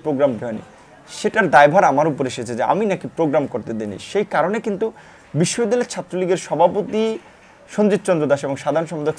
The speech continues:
সাদ্দাম হোসেন নিজে আমার উপরে আক্রমণের নেতৃত্ব দিয়েছে। ডাকসুর মতো জায়গায়, যেখানে সিসিটিভি ছিল, ঢাকা বিশ্ববিদ্যালয়ের ডাকসু তো কোনো ব্যক্তি না, ডাকসু একটা প্রতিষ্ঠান, প্রতিষ্ঠান অংশ। সেখানে প্রকাশ্য দিবালোকে রড, লাঠিসোঁটা নিয়ে হামলা করলো।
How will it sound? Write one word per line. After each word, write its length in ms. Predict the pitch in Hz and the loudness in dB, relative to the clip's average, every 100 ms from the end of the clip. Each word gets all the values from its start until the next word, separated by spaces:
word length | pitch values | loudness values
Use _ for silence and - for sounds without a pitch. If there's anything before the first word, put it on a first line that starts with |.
| - | -4
সাদ্দাম 360 | 160 165 165 220 | -2 4 6 6
হোসেন 220 | 165 160 143 | 0 -2 2
নিজে 200 | 160 185 127 - - _ _ _ | 4 4 2 -6 -20 _ _ _
আমার 200 | 127 151 | 0 0
উপরে 160 | 143 147 147 | 4 4 4
আক্রমণের 400 | - 170 165 131 | 2 -2 0 2
নেতৃত্ব 340 | 156 - 214 196 147 | 0 2 0 2 2
দিয়েছে। 200 | 131 127 107 151 | 2 -2 2 2
ডাকসুর 400 | 185 - 240 220 | 2 0 2 2
মতো 120 | 202 151 | 2 2
জায়গায়, 220 | 131 123 120 | 2 0 -2
যেখানে 220 | 156 175 - | -4 -6 -6
সিসিটিভি 520 | 180 175 208 175 156 151 | -8 -4 -2 0 -2 -2
ছিল, 140 | 156 143 135 - - - - | -2 -2 -4 -10 -20 -20 -12
ঢাকা 240 | 127 160 190 | 0 4 4
বিশ্ববিদ্যালয়ের 420 | 160 180 170 165 | 2 -2 -2 4
ডাকসু 280 | 143 - - 185 | 4 4 -4 -4
তো 40 | 190 | -2
কোনো 100 | 196 185 - - - 127 | -2 -6 -10 -18 -4 0
ব্যক্তি 320 | 180 - 233 170 | 0 0 -2 -2
না, 80 | - 117 | -2 0
ডাকসু 200 | 139 - | 0 0
একটা 140 | 185 180 - | -4 -2 2
প্রতিষ্ঠান, 520 | 214 254 - - - - - - _ 170 | 2 2 0 -8 -10 -12 -20 -20 _ 0
প্রতিষ্ঠান 360 | 180 190 165 123 | 0 0 -4 -6
অংশ। 100 | 113 | -6
সেখানে 180 | 147 170 - | -4 -6 -6
প্রকাশ্য 340 | 190 247 233 - 202 | -2 0 0 2 2
দিবালোকে 400 | 160 156 156 175 147 120 | 4 2 0 0 0 6
রড, 200 | 160 170 131 | 6 6 4
লাঠিসোঁটা 420 | 135 165 156 151 | 0 0 -6 -4
নিয়ে 180 | 143 139 135 - _ | -2 -4 -8 -20 _
হামলা 240 | 143 143 156 | -6 -2 -2
করলো। 280 | 151 147 | 0 0